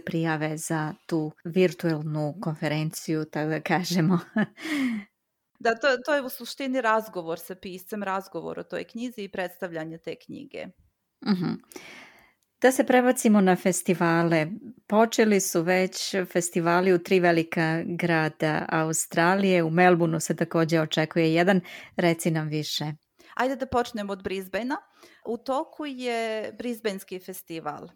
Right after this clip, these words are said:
Speaker 2: On je počeo trećeg maja, a traje do dvadeset petog septembra, kada se završava velikim vatrometom, e, nad rijekom. Ove godine festival nosi naziv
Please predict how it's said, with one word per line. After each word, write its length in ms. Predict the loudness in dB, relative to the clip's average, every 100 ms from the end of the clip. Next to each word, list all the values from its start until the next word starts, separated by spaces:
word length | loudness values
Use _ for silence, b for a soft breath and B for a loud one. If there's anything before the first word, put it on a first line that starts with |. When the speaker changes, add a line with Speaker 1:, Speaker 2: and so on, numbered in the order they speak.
| -12 -6
Speaker 2:
On 140 | -4
je 80 | -2
počeo 440 | -2 -2 -2 -4
trećeg 480 | -2 -4 -4 -6 -6
maja, 400 | -4 -2 0 0
a 80 | -2
traje 300 | -2 -2 -2
do 120 | -2
dvadeset 580 | -2 -2 -2 -6 -12 -14 -4
petog 360 | -4 -4 -8 -4
septembra, 720 | -4 -4 -6 -6 -4 -4 -4
kada 260 | -6 -8
se 120 | -10 -10
završava 540 | -10 -10 -8 -6 -6
velikim 520 | 0 0 0 -8 -4
vatrometom, 840 | 0 0 -2 -8 -6 -10 -8 -8 -6
e, 140 | -6 -4
nad 220 | -6 -4
rijekom. 540 | -6 -6 -8 -12 -12 _ b b -2
Ove 220 | -2 0
godine 420 | 0 0 -2 -4
festival 480 | -8 -10 -4 -2 -2
nosi 300 | -4 -4 -6
naziv 380 | -4 -4 -4